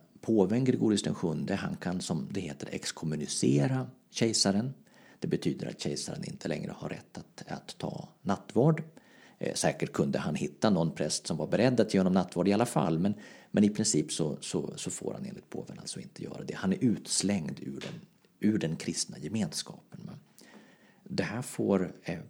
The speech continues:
politiska konsekvenser också, därför att det innebär att, eh,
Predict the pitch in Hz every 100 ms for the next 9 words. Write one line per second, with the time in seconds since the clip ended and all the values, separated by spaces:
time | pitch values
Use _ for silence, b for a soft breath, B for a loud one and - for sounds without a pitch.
0 | - 90 92 - - - - 69 - -
1 | 76 - - - - 82 - 73 - -
2 | 180 101 76 80 82 85 - - b b
3 | b b b b b b _ _ _ -
4 | 82